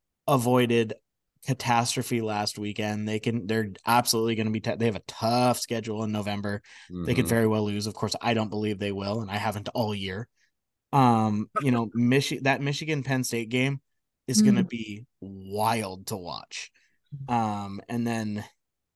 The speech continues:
Speaker 1: you know, Georgia has not played well, like you were saying. Brock Bowers is out.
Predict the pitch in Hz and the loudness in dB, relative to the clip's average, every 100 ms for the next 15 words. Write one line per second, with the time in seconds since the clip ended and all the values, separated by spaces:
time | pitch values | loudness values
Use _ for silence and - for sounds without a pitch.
0 | _ _ - 147 135 107 123 151 175 156 | _ _ -6 -4 -4 0 2 4 2 0
1 | 131 131 123 120 - 127 117 113 113 117 | -2 0 0 -2 0 0 0 -2 -2 -4
2 | _ _ 127 113 123 117 - 113 110 113 | _ _ -6 -2 -2 -2 -2 -2 -4 -8
3 | _ _ _ _ 120 117 - 110 110 110 | _ _ _ _ 0 0 2 2 2 0
4 | 107 101 107 104 95 | -4 -4 -4 -4 -8